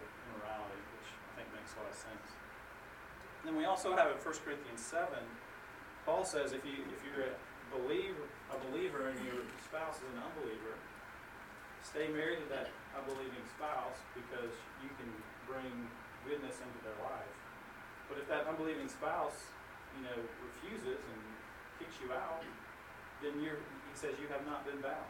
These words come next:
You're not, you're no longer bound. So there's another exception. So my point is that Jesus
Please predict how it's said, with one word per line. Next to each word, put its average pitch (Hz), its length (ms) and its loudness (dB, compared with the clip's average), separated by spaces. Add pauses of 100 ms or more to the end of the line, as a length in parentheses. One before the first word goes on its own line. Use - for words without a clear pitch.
(140)
You're 123 140 -2
not, 131 240 0
you're 127 100 -4
no 123 140 -2
longer 123 260 -2
bound. 117 240 -6 (1400)
So 143 380 6 (300)
there's 156 200 6
another 151 440 4
exception. - 520 -4 (880)
So 165 380 8 (180)
my 156 140 6 (100)
point 220 320 4
is 135 380 6 (520)
that 135 300 8 (720)
Jesus 160 640 0